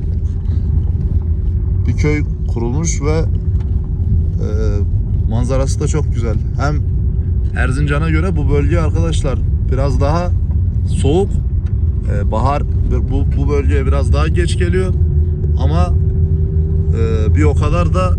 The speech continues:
yeşillik. Yani özellikle bahar mevsiminde böyle yazın buralar daha bir doğal manzarası güzel. Baki abi zaten çekiyor, orada da izlemişsinizdir.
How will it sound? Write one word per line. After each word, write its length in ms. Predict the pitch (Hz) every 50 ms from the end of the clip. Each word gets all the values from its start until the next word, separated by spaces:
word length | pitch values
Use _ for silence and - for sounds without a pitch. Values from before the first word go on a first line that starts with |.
| - 131
yeşillik. 640 | 131 - - - 170 165 160 165 147 - - - - - - - 156
Yani 240 | 151 147 143 135
özellikle 680 | - 135 156 151 - - - 143 - - - - 165 160 160 151 - - - - - - - - - - - - - - - - - - - - -
bahar 280 | - - - - - -
mevsiminde 680 | - - - - - - - - - - 123 147 147
böyle 160 | - - - -
yazın 380 | 82 - - - - 80 - - - - - - - - - - - - - -
buralar 340 | - - 131 139 147 151 - - - - - - - - - - - - - - - 120
daha 260 | 123 131 147 151 -
bir 180 | 147 - -
doğal 200 | - - - 131
manzarası 580 | - - - - - - 120 120 - - - 113
güzel. 280 | - - - - - - - - - - - - - - - - - - - - - - - - - - - - - - -
Baki 260 | - 123 127 135 135
abi 120 | 135 -
zaten 300 | 131 135 131 131 147 143
çekiyor, 380 | - - - - - 156 160 151 - -
orada 200 | - - - -
da 100 | 80 -
izlemişsinizdir. 920 | - 78 - - - - - - - - - - - - - - -